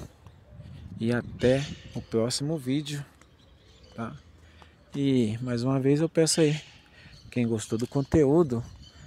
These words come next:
é, dê um joinha, comenta que é bom que o Itu-, o YouTube ele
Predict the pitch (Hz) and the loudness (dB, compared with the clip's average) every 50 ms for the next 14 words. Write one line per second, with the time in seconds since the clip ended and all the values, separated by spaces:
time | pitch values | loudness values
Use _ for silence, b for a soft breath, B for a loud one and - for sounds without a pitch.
0 | B B - - 120 120 113 113 110 110 104 107 104 101 123 160 170 185 185 180 | B B -8 -4 0 0 2 2 2 0 0 -2 -4 -2 -2 0 0 2 2 2
1 | 190 185 170 156 165 170 175 165 151 131 - - 151 147 147 143 151 165 156 - | 2 4 4 4 4 4 2 2 2 0 -2 -2 -2 0 2 2 2 2 0 -2
2 | 139 - - - 139 139 135 117 127 131 139 147 143 - - 160 151 151 147 139 | -6 -4 0 4 4 4 4 4 4 2 2 2 -2 0 2 4 4 6 6 6
3 | 143 139 131 - - 131 131 135 123 - 120 120 120 120 113 113 117 120 123 120 | 4 4 2 2 0 2 2 2 0 0 -2 0 0 2 2 2 2 0 0 0
4 | - 127 131 127 135 139 139 135 139 139 135 131 127 117 113 104 95 113 | 2 2 4 6 8 8 8 8 8 6 6 6 6 6 4 2 0 -6